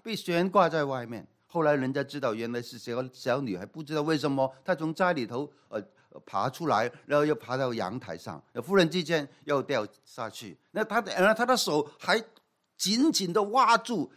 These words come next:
这个阳台的栏杆，但是她的力气不够，太软弱了。我看一个图片，呃，当时就整个过程被旁边周围的，呃，邻居就把它拍下来，用不同的角度来拍。哦，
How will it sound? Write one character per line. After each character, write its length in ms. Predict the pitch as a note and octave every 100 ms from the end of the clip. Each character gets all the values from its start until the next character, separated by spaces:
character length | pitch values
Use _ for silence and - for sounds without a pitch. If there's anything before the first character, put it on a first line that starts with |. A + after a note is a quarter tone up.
| _
这 140 | D#3 C#3+
个 200 | D3+ - -
阳 300 | A#2+ B2+ E3
台 200 | B2+ A#2+
的 160 | C3+
栏 280 | A#2+ F2+ A2
杆， 240 | B2+ A#2 - _ _ _ _
但 180 | D3+ C#3
是 80 |
她 140 | C#3 D3+
的 120 | D3+
力 240 | - F#3+ C#3+
气 160 | -
不 180 | - C3
够， 340 | A2 C3 F2+ - _
太 160 | - C#3
软 260 | A#2 D#2+ D2+
弱 180 | E2 C#2
了。 140 | C#2 _ _ _
我 100 | F#2+
看 240 | - A2
一 20 | A2
个 140 | G#2+
图 240 | - F2+
片， 260 | G2+ C3 G2 - _
呃， 140 | F2+ F2
当 240 | D#3+ D#3+
时 120 | C3+
就 240 | A2+ B2+ - _
整 220 | C3+ A2
个 100 | D3
过 260 | D3 D3+ C3+
程 220 | C3 A2+
被 160 | C#3 B2
旁 340 | - F#2 A#2
边 240 | D#3 E3
周 180 | D#3 G3
围 220 | F#3+ C#3+
的， 160 | C3+ D3 - -
呃， 100 | A#2+
邻 260 | G#2+ A2+ C#3
居 240 | E3+ D#3+ D3 -
就 140 | D3+
把 160 | A#2 G2+
它 100 | A#2+
拍 280 | - - A#2+
下 220 | C3+ G#2
来， 180 | D2 E2+
用 120 | C#3
不 160 | C#3 G3+
同 160 | D3 C#3+
的 120 | E3
角 280 | - - G#2+
度 140 | B2+
来 140 | A2 G2+
拍。 180 | _ G2+ _ _
哦， 280 | - F#3